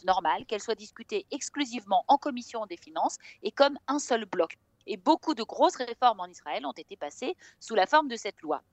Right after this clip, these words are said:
Alors, la, l'édition, euh, le cru deux mille vingt et un de la, de cette fameuse loi d'efficacité économique est particulièrement gratinée et Avigdor Lieberman n'y va pas avec le dos de la cuillère. Donc, il faut expliquer que,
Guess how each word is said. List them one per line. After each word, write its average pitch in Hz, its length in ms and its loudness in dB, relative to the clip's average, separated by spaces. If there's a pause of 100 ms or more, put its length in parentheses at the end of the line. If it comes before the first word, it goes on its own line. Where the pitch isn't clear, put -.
(100)
Alors, 185 340 2
la, 165 280 2
l'édition, 220 840 -6
euh, 160 160 -2
le 175 100 -6
cru - 420 4 (540)
deux 285 140 6
mille 294 240 -4
vingt 240 240 4
et 226 100 -6
un 226 280 2
de 180 100 -2
la, 147 400 0
de 160 120 -8
cette - 240 -8
fameuse 254 360 -2
loi 214 180 4
d'efficacité 190 680 -10
économique 180 580 -10
est - 140 -4 (100)
particulièrement 240 880 2
gratinée 202 500 -4 (360)
et 190 120 2
Avigdor 240 380 2
Lieberman 220 420 -4
n'y 196 140 -16
va 160 120 2
pas 262 300 2
avec 175 220 -4
le 165 160 -8
dos 262 120 -4
de 220 80 -10
la 202 80 -2
cuillère. 165 580 -4 (500)
Donc, 196 220 0
il 226 100 -14
faut 240 220 0
expliquer 269 580 -8
que, 220 140 -4